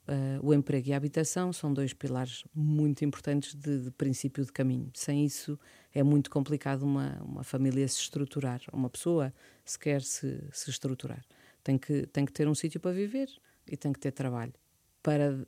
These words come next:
para assim se poder alimentar e, e por aí, e poder crescer e, e florescer e contribuir para a sociedade.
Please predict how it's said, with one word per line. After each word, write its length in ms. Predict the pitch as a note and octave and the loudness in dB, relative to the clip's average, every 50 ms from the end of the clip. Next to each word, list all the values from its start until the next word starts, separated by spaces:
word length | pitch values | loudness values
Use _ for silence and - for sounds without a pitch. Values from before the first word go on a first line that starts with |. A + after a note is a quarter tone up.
| _ _ - | _ _ -2
para 240 | D3 C#3+ C#3 C3+ | 0 2 2 2
assim 400 | C3+ B2+ - - E3 D#3+ E3 F3+ - _ - - _ _ | 0 0 0 0 0 0 0 0 -4 _ -20 -20 _ _
se 120 | - - - | -12 -12 -10
poder 300 | - - C#3 C#3+ C#3+ C#3+ | -4 0 4 4 4 6
alimentar 600 | D3 D3 D3+ D#3+ E3 F3 E3+ - A3 A#3+ B3 A#3+ - _ _ _ - - - _ - - | 6 6 6 6 6 4 4 4 2 2 2 0 -4 _ _ _ -20 -20 -20 _ -4 0
e, 480 | C#3+ C3+ C3+ C3 B2 A#2+ A#2 G2 - - | 2 2 4 4 2 2 0 -2 -4 -2
e 120 | - C3 A#2 | -2 -2 -2
por 160 | - D3+ C3+ | 0 2 2
aí, 200 | C3 G#2+ D#2+ C#3 | 2 2 2 -2
e 60 | C3+ | -2
poder 240 | - - C3 C3+ B2+ | -2 0 0 0 0
crescer 440 | - - - - - C3 A#2+ A#2 C3 | 0 -4 -4 -4 -2 -2 -2 -2 0
e, 260 | C3+ C3 B2 - C#3 | -2 -2 0 0 -2
e 20 | C3 | -2
florescer 680 | - - D#3 D#3 C3+ B2+ - - D3+ C#3+ C3+ C#3 C3+ - - - | 2 4 6 6 6 4 2 4 4 4 4 4 2 -2 -10 -6
e 140 | - D3 | -6 -4
contribuir 400 | - - C#3+ C3 C#3 C#3+ C3+ C#3 | -2 0 0 0 0 0 0 0
para 140 | C3+ - C3 | -2 -2 -4
a 40 | B2+ | -4
sociedade. 460 | - - - C#3+ C3+ B2 B2 A#2+ B2+ | -4 -4 -4 -4 -2 -2 -4 -6 -8